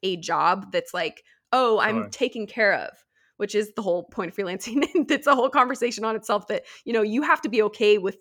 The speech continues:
Speaker 1: like, not knowing where your next paycheck's gonna come from. You just know in your heart that you will figure it out.
Speaker 2: Yeah.
Speaker 1: So, so something that's been hard is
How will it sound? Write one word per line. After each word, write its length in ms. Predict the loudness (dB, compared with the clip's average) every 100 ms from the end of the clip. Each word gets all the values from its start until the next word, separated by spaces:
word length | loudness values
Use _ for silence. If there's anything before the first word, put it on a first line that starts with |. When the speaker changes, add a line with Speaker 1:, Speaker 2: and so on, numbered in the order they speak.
| _
Speaker 1:
like, 160 | -6 -4
not 220 | 0 0
knowing 220 | -2 -6
where 80 | -6
your 100 | -4
next 220 | -6 -8
paycheck's 400 | -6 -4 -4 -8
gonna 140 | -10 -8
come 180 | -8 -6
from. 200 | -6 -8 -16 _
You 200 | -4 -2
just 200 | -2 -4
know 200 | -4 -4
in 80 | -6
your 80 | -6
heart 260 | -2 -2 -2
that 60 |
you 100 | -8
will 80 | -8
figure 260 | -8 -8 -4
it 100 | -2
out. 260 | -2 -2 -8 _ _ _ _ _
Speaker 2:
Yeah. 160 | -4 -2
Speaker 1:
So, 420 | 4 6 6 2 -4 _
so 180 | -6 -4
something 320 | 0 0 0
that's 160 | 0 0
been 160 | -2 -4
hard 360 | -2 0 0
is 260 | 0 -2